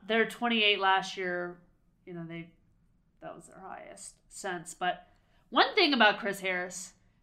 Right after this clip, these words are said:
and he's one of my favorite players to watch and to talk to because he's brutally honest. <laughs> Um, one thing I, I will not understand, though, and I, I understand it to a degree, I shouldn't say that, but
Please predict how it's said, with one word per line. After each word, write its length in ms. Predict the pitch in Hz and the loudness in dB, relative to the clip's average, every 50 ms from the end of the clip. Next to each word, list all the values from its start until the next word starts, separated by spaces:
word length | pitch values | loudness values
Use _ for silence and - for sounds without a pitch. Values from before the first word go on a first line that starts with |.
| _ - | _ -12
and 80 | - 220 | -4 0
he's 220 | 262 311 320 262 | 2 4 4 4
one 140 | 277 277 254 | 4 4 4
of 60 | 233 | 4
my 340 | 214 208 196 190 190 - - - | 6 4 4 4 4 2 -2 -6
favorite 380 | - - 214 214 196 208 196 196 | -2 2 2 4 4 2 0 0
players 520 | - 196 190 180 180 185 170 175 - - - - _ _ _ _ _ _ _ _ _ - | 0 2 2 2 2 0 -2 -4 -8 -10 -12 -16 _ _ _ _ _ _ _ _ _ -6
to 120 | - 240 | -2 4
watch 420 | 226 233 240 226 233 233 233 - - | 8 10 12 12 12 12 10 4 -2
and 220 | 214 214 208 202 196 | 0 0 0 0 0
to 60 | 190 | 0
talk 280 | 190 196 196 190 185 185 | 2 4 4 4 4 2
to 120 | - 196 180 | 0 0 0
because 340 | 170 180 175 185 180 170 | 0 -2 -4 -4 -6 -6
he's 360 | - 185 185 180 165 - - - - - - - _ _ _ _ _ _ _ _ _ - | -6 -4 -6 -6 -6 -8 -14 -16 -18 -20 -20 -20 _ _ _ _ _ _ _ _ _ 0
brutally 400 | 311 330 277 190 170 175 175 175 | 2 2 4 4 2 0 0 2
honest. 400 | 170 170 175 190 220 - - 196 | 2 4 6 6 4 6 8 8
<laughs> 80 | 185 - - 226 208 208 240 233 208 - - - 180 180 - - - | 8 10 10 10 10 10 10 8 8 8 10 8 8 8 6 -2 4
Um, 500 | - 262 269 269 262 240 226 214 208 - - - - - - - - - _ - - _ _ _ _ _ _ - | 8 10 12 12 12 10 8 6 0 -6 -12 -14 -16 -20 -20 -20 -20 -20 _ -20 -20 _ _ _ _ _ _ -2
one 200 | 214 247 311 302 | 4 4 4 6
thing 160 | 392 392 294 | 8 10 10
I, 220 | 262 247 240 226 220 - - | 10 10 10 8 4 0 4
I 180 | - 233 233 | 6 8 8
will 360 | 226 190 180 202 226 233 233 226 | 8 6 6 6 8 8 8 10
not 200 | 220 208 214 - | 10 10 10 10
understand, 520 | 214 208 214 202 - - 196 190 196 190 | 6 2 0 -2 -2 0 0 0 2 4
though, 100 | 196 208 | 8 10
and 140 | 233 254 277 | 10 12 12
I, 60 | 294 285 262 294 302 302 | 10 10 10 10 10 10
I 40 | 294 | 10
understand 340 | 277 262 233 233 233 208 202 | 8 6 2 0 2 0 0
it 80 | 180 185 | 0 -4
to 60 | 190 | -4
a 20 | 196 | -6
degree, 260 | 185 165 165 151 - | -4 -4 -6 -6 -6
I 60 | 101 | -6
shouldn't 260 | 170 - 196 185 180 | -6 -6 -6 -8 -8
say 140 | 175 180 180 | -6 -8 -6
that, 280 | 165 170 - - - - | -4 -4 -4 -6 -6 -2
but 240 | - 196 190 - - | -2 -2 -2 -2 -6